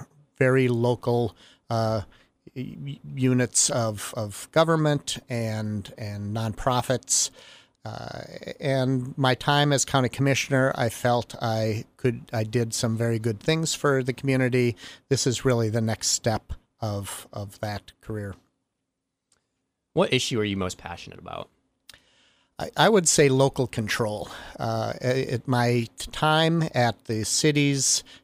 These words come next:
Speaker 1: and, and townships, I saw where the state can absolutely give us things that, uh, really help, but they also take away.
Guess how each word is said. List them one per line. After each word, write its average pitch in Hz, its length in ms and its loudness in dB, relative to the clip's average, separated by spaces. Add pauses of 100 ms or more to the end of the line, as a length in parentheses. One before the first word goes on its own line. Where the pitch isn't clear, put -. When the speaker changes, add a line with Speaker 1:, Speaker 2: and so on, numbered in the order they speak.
(120)
Speaker 1:
and, 110 640 0
and 101 440 -6 (140)
townships, - 840 0 (360)
I 120 120 2
saw 156 340 4
where 131 340 4
the 117 300 2
state - 640 2
can 120 600 2 (100)
absolutely 127 640 0 (180)
give 139 180 4
us - 180 2
things 139 340 0
that, 117 220 2 (140)
uh, 107 360 -4 (220)
really 127 280 2
help, 160 340 2 (240)
but 120 120 0
they 123 120 4
also 120 380 2
take - 340 -4
away. 104 420 -2